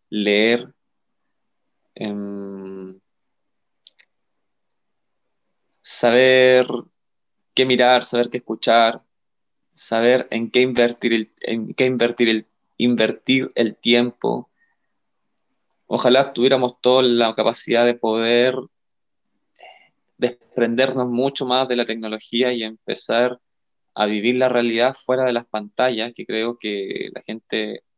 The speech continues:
hoy se está perdiendo de, de lo que yo llamo lo natural. Eh, hay una relación demasiado artificial,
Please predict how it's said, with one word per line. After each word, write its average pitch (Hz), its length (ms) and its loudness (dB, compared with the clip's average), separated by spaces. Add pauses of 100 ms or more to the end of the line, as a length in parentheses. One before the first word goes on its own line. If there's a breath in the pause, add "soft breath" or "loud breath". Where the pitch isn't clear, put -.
(120)
hoy 107 220 -4
se - 140 -12
está - 200 -6
perdiendo 113 600 -4
de, 101 400 -8 (800)
de - 160 -10
lo 95 120 -8
que 98 120 -12
yo 104 80 -6
llamo 113 220 -2
lo 110 80 -2
natural. 95 680 -4 (920)
Eh, - 280 -20 (520)
hay 101 120 -10
una 110 120 -4
relación 107 360 -4
demasiado 113 360 -2
artificial, 113 920 -2